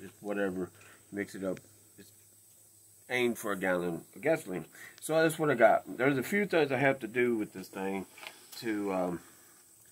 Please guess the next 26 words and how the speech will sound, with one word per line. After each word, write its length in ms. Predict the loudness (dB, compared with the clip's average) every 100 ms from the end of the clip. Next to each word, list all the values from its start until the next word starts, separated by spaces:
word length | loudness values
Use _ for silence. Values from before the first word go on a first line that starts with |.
| -20 -20 -12
try 360 | 0 4 4
and 140 | 4 2
get 140 | 2
it 140 | 2 0
to, 180 | -2 -4 -6 -18 _ _ _ _ _ _ _ -10
uh, 60 | -4
work. 340 | -2 -2 -2 -10 -20 -20 -4
Um, 420 | 2 2 2 -4 -10 -20 -20 _ -20 -20 _ _ _ _
the, 260 | -6 -4 -4 -6
the, 200 | -8 -8 -12 -20 _ _ _ -20 -20 -20
the 80 | -20
trigger, 380 | -6 2 2 2
s-, 140 | -4 -8
of 260 | -6 -6
course, 300 | -4 -6 -6
like 160 | -12 -12
I 40 |
said, 200 | -10 -8
the 60 | -8
prime 360 | -8 -4 -2 -2
bulb, 300 | 0 -2 -4 -14 _ -20 -20 -20 _ _
and 500 | -6 -2 -2 -2 -2 -6 -18 -20 -20 -20 -20 -20 _ _
this 160 | -6 -6
part 300 | 0 2 4
right 200 | 4 6
here 420 | 10 12 10 6